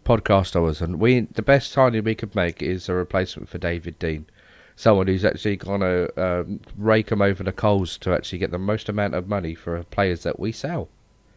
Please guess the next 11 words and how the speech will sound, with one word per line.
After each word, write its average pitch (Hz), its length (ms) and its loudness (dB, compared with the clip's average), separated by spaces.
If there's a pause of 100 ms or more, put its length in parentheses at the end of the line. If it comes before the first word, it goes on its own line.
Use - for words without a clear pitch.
(760)
It 120 100 -4
wouldn't 147 260 2
do 143 60 4
him 127 260 4 (140)
too 143 220 8
bad, 87 460 6
actually, 85 380 -2
Chambers, 87 460 -2
to 104 160 -2
go 107 140 2
down 113 420 2